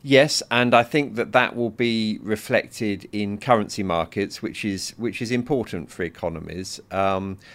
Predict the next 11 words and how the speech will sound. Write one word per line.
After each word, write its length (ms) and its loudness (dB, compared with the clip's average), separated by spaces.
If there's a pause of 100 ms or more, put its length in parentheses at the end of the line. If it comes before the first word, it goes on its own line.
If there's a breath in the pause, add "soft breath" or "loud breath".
(280 loud breath)
so 720 6
I 120 4
think 500 -4 (220)
if 520 0 (160)
the, 680 -4
if 120 0
we 80 2
get 140 6
the 80 -2
sense 420 2
that, 220 2